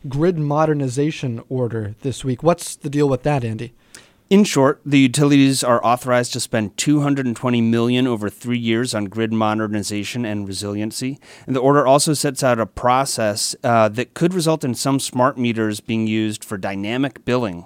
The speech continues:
Speaker 2: uh, in some cases. Um, that would allow customers to be charged different rates if they're using power during, say, peak demand, early evening, or when demand has dropped off, like, say, three A M.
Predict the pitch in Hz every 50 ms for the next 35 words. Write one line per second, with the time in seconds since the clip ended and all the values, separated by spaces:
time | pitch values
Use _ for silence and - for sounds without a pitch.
0 | - - 117 107 104 101 98 95 _ - - - _ _ _ - 120 110 - -
1 | 120 120 113 - 120 120 120 - - 110 82 58 - - - - 110 113 110 107
2 | 107 104 117 120 117 117 120 117 113 110 107 - 123 120 - - 123 110 110 101
3 | - - 120 107 98 - - 113 113 104 98 - - 127 131 131 - 151 139 90
4 | 95 117 113 117 123 - - 117 104 - 120 110 104 104 107 110 110 104 113 104
5 | 98 - - - 113 113 117 113 110 110 101 104 110 104 104 104 104 104 104 104
6 | _ _ _ _ _ _ - - 113 104 101 - - 131 123 - - 127 120 117
7 | 113 120 127 143 143 - - _ _ _ _ _ - 117 120 113 120 113 117 117
8 | 117 120 127 131 139 147 139 _ - - - - _ - 131 123 120 117 113 113
9 | 110 113 113 113 107 107 98 - - 117 104 101 98 - 120 107 104 98 90 -
10 | - - 107 98 95 - - - 107 95 90 - - 110 107 101 98 98 101 101
11 | 95 78